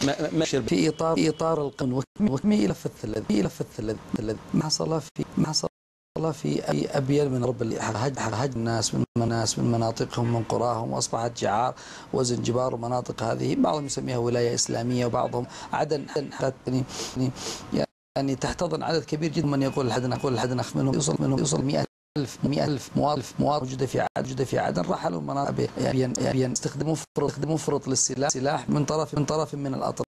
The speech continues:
Speaker 2: ذلك. تبني إلى قضية، تبني إلى قضية. ما هو حجم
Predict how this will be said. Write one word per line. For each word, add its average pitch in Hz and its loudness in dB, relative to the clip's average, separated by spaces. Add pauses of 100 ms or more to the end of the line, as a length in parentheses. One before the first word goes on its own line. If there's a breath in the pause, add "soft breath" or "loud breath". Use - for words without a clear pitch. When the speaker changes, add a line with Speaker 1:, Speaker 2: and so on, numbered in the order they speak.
Speaker 2:
ذلك. 117 2
تبني 156 2
إلى 147 4
قضية، 147 2
تبني 156 2
إلى 147 2
قضية. - -4
ما - 4
هو 202 4
حجم - -4